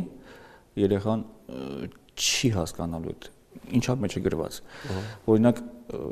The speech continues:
Speaker 1: գրքի մեջ գրված է ռազմական տեղագրությունը։
Speaker 2: Ահա։
Speaker 1: Մենք այդ ռազմական տեղագրությունը դուրս ենք բանում դուրս, ժամացույցով, արևով, ը, ասեղով, ամեն ինչով փորձում ենք գտնել հորիզոնի կողմերը, հետո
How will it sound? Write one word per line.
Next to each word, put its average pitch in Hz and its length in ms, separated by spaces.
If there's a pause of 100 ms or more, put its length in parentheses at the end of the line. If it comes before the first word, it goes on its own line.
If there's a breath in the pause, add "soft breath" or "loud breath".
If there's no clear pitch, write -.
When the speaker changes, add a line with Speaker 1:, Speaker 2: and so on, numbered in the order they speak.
(320)
Speaker 1:
գրքի 110 300
մեջ 117 180
գրված 95 340
է 101 80
ռազմական 87 540
տեղագրությունը։ 87 680 (320)
Speaker 2:
Ահա։ 98 260
Speaker 1:
Մենք 113 260
այդ 110 100
ռազմական 107 460
տեղագրությունը 101 560
դուրս - 180
ենք 101 140
բանում 95 320
դուրս, 127 300 (360)
ժամացույցով, 110 840
արևով, 107 580
ը, 92 240 (600)
ասեղով, 107 680
ամեն 113 340
ինչով 117 200
փորձում 101 400
ենք 95 140
գտնել 95 300 (840 loud breath)
հորիզոնի 95 500
կողմերը, 120 540 (360)
հետո 104 280